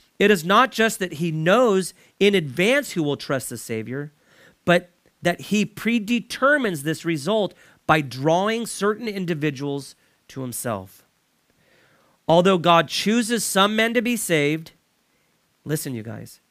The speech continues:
he never chooses anyone to be damned, ever. He doesn't choose that for people. To put it another way, though the Bible teaches election,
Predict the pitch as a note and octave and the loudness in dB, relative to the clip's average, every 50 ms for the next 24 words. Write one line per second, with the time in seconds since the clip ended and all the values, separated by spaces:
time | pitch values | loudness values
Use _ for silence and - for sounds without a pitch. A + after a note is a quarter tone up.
0 | _ _ _ _ _ _ _ - D#3 D3+ D3 D3+ D3 D#3+ E3+ F3 F3 G3 G3 - | _ _ _ _ _ _ _ -2 -2 0 0 2 4 4 4 6 4 2 0 0
1 | - - E3 D#3+ C#3+ E3 D#3+ C#3 C3 - - C#3 C#3+ D#3 D#3 C#3+ C3+ C3 B2 B2 | -2 -2 -2 -2 0 -2 -4 -4 -6 -8 -6 -4 -2 -2 -2 -2 -2 -4 -4 -4
2 | A#2+ A2+ - - A#2 A#2 A#2 G#2+ A#2 G#2+ G2+ F#2+ F#2 G2+ G2+ - - _ _ _ | -6 -10 -12 -10 -8 -8 -8 -8 -8 -10 -10 -10 -14 -16 -18 -20 -20 _ _ _
3 | _ _ _ _ _ _ _ _ _ _ _ _ _ A#2+ A#2+ G#2+ G#2 F#2+ G#2+ - | _ _ _ _ _ _ _ _ _ _ _ _ _ -12 -10 -10 -12 -14 -14 -18
4 | _ _ _ _ _ _ _ _ _ _ _ _ _ _ _ _ _ _ _ _ | _ _ _ _ _ _ _ _ _ _ _ _ _ _ _ _ _ _ _ _
5 | _ _ _ _ _ _ _ C#3 C3+ D3+ D#3+ E3 E3+ - - - F#3+ G3 F#3+ D#3+ | _ _ _ _ _ _ _ -4 -2 -2 -2 -4 -6 -10 -8 -8 -8 -8 -6 -6
6 | A#2+ A2+ - - - - G2 - - F#2+ F#2 - A2 G#2 G2 _ _ _ _ _ | -8 -10 -10 -10 -14 -16 -16 -14 -16 -16 -16 -18 -20 -20 -20 _ _ _ _ _
7 | _ _ _ _ _ _ _ _ _ _ _ _ _ _ _ _ _ _ _ _ | _ _ _ _ _ _ _ _ _ _ _ _ _ _ _ _ _ _ _ _
8 | _ _ _ _ _ _ _ _ _ _ _ _ _ _ _ - - F#3 F3 - | _ _ _ _ _ _ _ _ _ _ _ _ _ _ _ -4 -2 -2 4 6
9 | B3 C4 B3 A#3 A3+ G3+ F#3 G#3+ B3+ C#4 B3 F3 D3 C3+ B2+ B2 C3+ D#3+ F3 E3 | 8 8 8 8 6 6 4 4 6 6 4 4 4 2 2 0 0 -2 -4 -8
10 | - _ _ _ _ _ _ _ _ _ _ _ _ _ _ _ _ _ - E3+ | -12 _ _ _ _ _ _ _ _ _ _ _ _ _ _ _ _ _ 2 2
11 | G3 F#3+ G3 D#3+ F#3+ G3 A#3 A#3+ B3 - - - G#3+ A#3+ G#3 A3+ G3 D#3+ E3+ D#3+ | 4 4 4 6 6 6 8 6 4 0 0 0 -2 -2 0 -2 -4 -4 -2 0
12 | F#3 G#3 A3+ - - D3 C3+ C#3 C#3+ | 0 0 0 -2 -4 -6 -4 -6 -6